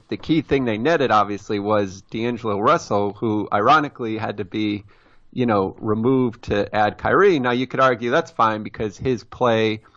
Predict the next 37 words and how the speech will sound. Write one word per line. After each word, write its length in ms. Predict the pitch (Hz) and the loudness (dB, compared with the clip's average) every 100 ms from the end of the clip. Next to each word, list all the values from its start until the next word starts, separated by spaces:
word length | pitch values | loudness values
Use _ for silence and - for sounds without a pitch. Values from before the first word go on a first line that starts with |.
| _ _ | _ _
this 180 | 110 - | -8 -6
past 380 | - 113 107 - | -2 -2 -2 -2
year 240 | 107 107 | -2 0
helped 320 | 101 127 - | 0 0 -2
them 400 | 117 110 104 101 - _ _ _ | -4 -4 -4 -8 -16 _ _ _
kind 200 | - 117 | -4 -2
of 160 | 101 92 | -2 0
build 380 | 123 120 117 107 | 2 4 4 2
that 300 | 107 107 110 | 2 2 0
winning 520 | 107 120 117 113 107 | -4 -2 -2 -4 -6
forty-two, 720 | - 117 110 - 123 110 104 - - _ _ _ 143 | -4 -2 -2 -4 -2 -2 -4 -10 -20 _ _ _ -2
you 60 | |
know, 80 | 104 | 0
get, 340 | 95 123 120 - | 2 0 0 -2
get 140 | 139 | 0
to 80 | 139 | 0
the 80 | 123 | -2
forty-two 440 | 135 117 110 113 | -2 -2 -2 -2
wins 360 | 107 110 110 110 | 0 -2 -2 -6
and 100 | 104 | -6
show 300 | - 120 113 | 0 2 4
that 180 | 107 | 0
they 160 | - 104 | 0 0
were 140 | 104 | 2
on 160 | 104 104 | 2 0
the 80 | 98 | -2
way 180 | 98 - | -2 2
up. 400 | 196 170 - - - _ _ | 4 2 -2 -20 -20 _ _
But 340 | - 139 - _ _ - _ - | 0 0 0 _ _ -20 _ -2
that 180 | 156 170 | 0 2
aside, 500 | 123 170 170 139 98 | 0 2 2 2 -4
they 300 | 104 139 208 | -2 2 4
actually 380 | 240 214 - 160 | 2 0 -4 -2
also 340 | 151 180 143 | 0 -2 -6
had 320 | 107 165 170 - | -4 -2 -2 -2
to 140 | 151 | -4
attach 560 | 123 - 165 156 - | -4 -2 0 0 -2